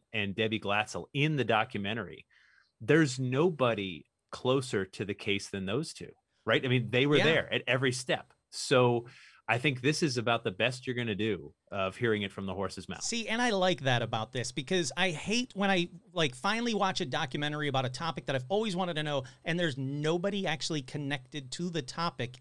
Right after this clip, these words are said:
Speaker 2: in it. It's just people like, you know, talking heads like me that go, "Well, you know, I've known about this since, you know,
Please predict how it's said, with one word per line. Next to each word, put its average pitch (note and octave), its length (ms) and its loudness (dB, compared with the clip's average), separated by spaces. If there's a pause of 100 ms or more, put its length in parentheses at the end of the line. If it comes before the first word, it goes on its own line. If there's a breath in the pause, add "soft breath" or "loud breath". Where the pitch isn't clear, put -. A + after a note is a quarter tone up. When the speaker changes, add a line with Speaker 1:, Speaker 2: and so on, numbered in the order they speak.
(140)
Speaker 2:
in F#3 120 0
it. G#2 200 -6
It's D3 160 -4
just F3 240 0
people F3 320 -2
like, D3 240 0
you E3 100 -2
know, B2+ 60 -4
talking F3 400 -4
heads C#3 200 -4
like B2+ 160 -2
me B2+ 520 0 (260 loud breath)
that D#3+ 140 -2
go, D3 160 2
"Well, G#3+ 280 2
you C#3+ 80 -2
know, B2+ 120 0
I've C#3 240 0
known C#3+ 160 -4
about C#3 240 -2
this D3+ 140 -2
since, C3+ 340 -4
you D3 80 -2
know, C3+ 260 -2